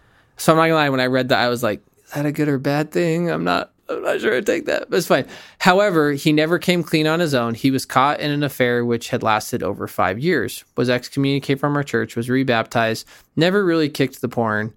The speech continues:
Um, not long before his death, he confessed to having been with prostitutes over the years. I stayed with him through it all, and it was ugly,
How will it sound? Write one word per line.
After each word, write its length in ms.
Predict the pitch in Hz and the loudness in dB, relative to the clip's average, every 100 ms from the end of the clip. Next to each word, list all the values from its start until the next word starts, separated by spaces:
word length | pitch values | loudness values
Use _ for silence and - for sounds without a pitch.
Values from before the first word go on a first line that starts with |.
| _ _ _ - | _ _ _ -2
Um, 580 | 123 123 120 123 123 - _ _ _ _ - - | 0 0 0 -2 -6 -10 _ _ _ _ -8 0
not 260 | 147 185 | 2 4
long 240 | 156 147 139 | 2 2 2
before 360 | 139 - 135 | 0 2 0
his 240 | 123 123 - | 2 -2 0
death, 600 | - 220 131 117 - - _ _ | 2 4 2 0 -6 -20 _ _
he 160 | 151 | -4
confessed 560 | 139 135 - 143 139 - | 0 -2 2 0 0 0
to 80 | 127 | 0
having 400 | 127 120 127 120 | 2 0 0 0
been 280 | 123 120 | -2 0
with 220 | 120 117 - | -2 -4 0
prostitutes 800 | 120 113 - - 117 110 - - _ _ _ | 0 0 -4 -6 -4 -4 -8 -18 _ _ _
over 280 | 127 120 117 | -2 0 -2
the 140 | 104 | -2
years. 480 | 98 87 87 85 - - _ - | -2 -2 -2 -6 -12 -20 _ 0
I 100 | 135 | 0
stayed 300 | - 160 180 | 4 2 4
with 160 | 175 | 0
him 160 | 170 156 | 0 -2
through 260 | 147 165 170 | 0 0 2
it 40 | |
all, 240 | 127 127 | 2 2
and 80 | 123 | 0
it 80 | 113 | -2
was 140 | 123 - | -4 0
ugly, 480 | 127 123 117 98 - | 0 0 -2 -4 -6